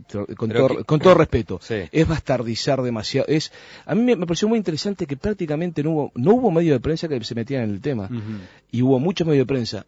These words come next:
Speaker 1: y muchos políticos, no solo el Frente Amplio, sino el Partido Tradicional, dijeron, "Esto hay que matarlo, esto fue una canallada". Por lo tanto, no me pidas, sinceramente, de lo personal, yo te digo lo que sentí, me sentí violado. <laughs> Porque es, ¿entendés? Vos estás, eh,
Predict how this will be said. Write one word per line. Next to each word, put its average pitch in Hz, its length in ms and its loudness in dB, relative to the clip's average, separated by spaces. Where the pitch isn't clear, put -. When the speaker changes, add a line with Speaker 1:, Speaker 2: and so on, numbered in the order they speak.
Speaker 1:
y 120 140 -8
muchos 170 340 -2
políticos, 101 760 -6
no 120 160 -2
solo 123 180 -2
el 110 60 -2
Frente 117 240 -6
Amplio, 101 140 -8
sino 110 100 -6
el 101 40 -16
Partido 110 240 -4
Tradicional, 107 380 -6
dijeron, 120 400 -6
"Esto 131 180 -4
hay 127 60 0
que 117 80 -2
matarlo, 127 340 -2
esto 113 140 -4
fue 120 100 -8
una 113 140 -4
canallada". 98 580 -8
Por 120 140 -6
lo 120 60 -2
tanto, 139 240 0
no 170 140 0
me 156 120 4
pidas, 151 380 2
sinceramente, 117 880 0
de 151 200 4
lo 160 100 6
personal, 185 340 2
yo 196 140 -2
te 190 60 -4
digo 185 80 2
lo 139 80 0
que 117 80 -8
sentí, 113 340 -6
me 107 80 -6
sentí 113 240 -6
violado. 120 480 -2
<laughs> 123 160 -8
Porque 135 200 -6
es, - 180 -8
¿entendés? 147 380 -8
Vos 175 140 -8
estás, - 320 -6
eh, 104 160 -10